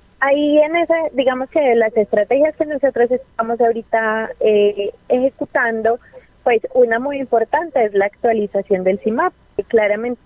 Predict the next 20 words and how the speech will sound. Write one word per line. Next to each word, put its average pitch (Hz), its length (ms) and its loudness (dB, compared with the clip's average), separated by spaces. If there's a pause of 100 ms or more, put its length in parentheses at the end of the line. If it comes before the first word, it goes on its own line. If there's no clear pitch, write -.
pues 233 160 -2
estas 233 360 -2
áreas 220 240 0
de 226 80 -2
interés 190 320 -4
ambiental 208 600 -2 (340)
cambian, 233 760 -2 (300)
eh, 196 520 0
necesitamos 190 680 -4
pues 214 160 0
hacer 202 640 0 (140)
planes 233 500 2 (160)
y 226 120 2
acciones 226 720 0
que 214 160 0
sean 190 180 -2
concretas 196 520 -4
para 226 260 -2
su 254 100 2
conservación, 247 880 -2